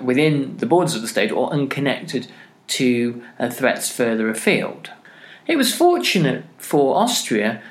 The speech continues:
that this collaboration did happen, as it began to uncover some major spy networks, uh, within Austria, particularly, uh, those that emanated from Imperial Russia, which was ahead of the game, um,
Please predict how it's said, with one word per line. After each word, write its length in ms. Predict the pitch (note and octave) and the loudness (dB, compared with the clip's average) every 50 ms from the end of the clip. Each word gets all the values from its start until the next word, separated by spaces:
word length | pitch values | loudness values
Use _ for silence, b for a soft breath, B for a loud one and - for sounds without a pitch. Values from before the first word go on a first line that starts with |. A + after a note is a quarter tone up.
| B B - | B B -2
that 80 | F3 | 0
this 140 | E3 F#3 E3 | 2 2 0
collaboration 640 | E3+ - F#3 F#3 F3 E3 E3+ E3+ E3+ D#3+ - F#3+ F#3+ | 0 0 2 2 2 4 4 2 2 2 2 2 2
did 200 | F#3+ D4+ D#4+ - | 2 2 0 0
happen, 440 | - B2 A2 - - - - - B B B B B B - | -2 -4 -4 -4 -4 -6 -6 -6 B B B B B B 0
as 180 | F#3 G3+ G3+ G#3 | 2 2 2 2
it 120 | F#3+ G3+ | 2 2
began 400 | G3+ G3 - E3+ D#3 D#3 D#3 D3+ | 2 4 4 4 2 2 2 0
to 260 | D3+ - E3 D#3 - | 0 0 0 2 2
uncover 720 | - D3 C#3+ C#3 C3+ - - B2 A#2 A2+ A#2+ A#2 A#2+ B B B B | 2 0 0 0 -2 0 0 0 2 2 2 0 0 B B B B
some 260 | - - - D#3+ C#3 B2+ | -8 -4 -2 0 2 2
major 360 | B2 A#2 A#2+ A#2+ A#2+ C3 B2 | 4 4 2 2 0 -2 -2
spy 400 | - - - - F#3 F3+ D#3 B2+ | -2 -2 0 2 2 4 4 2
networks, 840 | A2+ - - - - A2+ A2 G#2 F2 - - - - - - B B B - - | 0 -2 -4 -4 -2 0 0 2 0 0 -2 -4 -4 -6 -8 B B B -10 -2
uh, 320 | - A2+ A2+ A2+ G2+ F#2+ A#2+ | 2 2 4 4 2 2 2
within 360 | C3 B2+ B2 D3+ F3+ G3+ F#3+ | 2 2 4 4 4 4 4
Austria, 800 | C3+ A2 G2+ - - - - - A2 G2 F#2 G2 A2 B2 A#2+ B B B B B _ | 2 2 0 -2 -4 -6 -4 -2 0 0 2 2 0 -2 -4 B B B B B _
particularly, 1080 | - C#3 - - - - - - - D3 C3 B2+ B2 A#2+ A#2+ A#2+ A#2+ A#2+ A#2+ A#2 A#2 B B B B - | -4 -4 -2 -2 -2 -2 -2 -2 -2 0 2 2 2 2 2 2 0 0 -2 -4 -6 B B B B -2
uh, 460 | B2 B2 B2 B2 B2 B2 B2 - A#2+ | 0 2 4 4 4 2 2 0 -2
those 720 | C3 B2+ C#3 C3+ C3+ C3 C3 B2+ B2+ B2+ B2+ B2+ - - - | 0 4 4 4 6 6 4 4 4 4 4 2 -2 -2 -2
that 240 | C3 A#2+ - - | -2 -2 0 0
emanated 460 | B2 B2+ B2+ A#2+ A#2+ A2+ A2+ - - - | 0 0 0 2 0 0 -2 -4 -8 -8
from 180 | - - A#2 A2+ | -6 -4 -2 -2
Imperial 680 | A#2 A#2+ A#2+ - - B2+ A#2 A2+ A2+ A#2 A#2 A2 A2+ | -2 -4 -6 -4 -2 0 2 2 2 2 2 2 2
Russia, 440 | B2 D3 F#3+ G3 F#3+ - - G2+ F2+ | 2 4 2 2 2 0 -2 -2 -2
which 260 | F#2+ G2 - - - G2 | -2 -4 -4 -4 -4 -4
was 160 | G2 G2 - | -4 -4 -2
ahead 400 | - - G#2+ G#2 - - C3 A#2 | -2 -2 -2 -2 -2 -2 -2 -2
of 100 | A#2 A2 | -2 -2
the 80 | A#2+ | 0
game, 300 | A#2 A2+ A2 A2 G#2+ G#2+ | 0 0 0 0 0 0
um, 640 | F#2+ - F#2+ G#2 G#2 G2+ G2+ G#2 G#2 G2 - - - | -2 0 0 0 0 -2 -2 -4 -8 -10 -12 -14 -20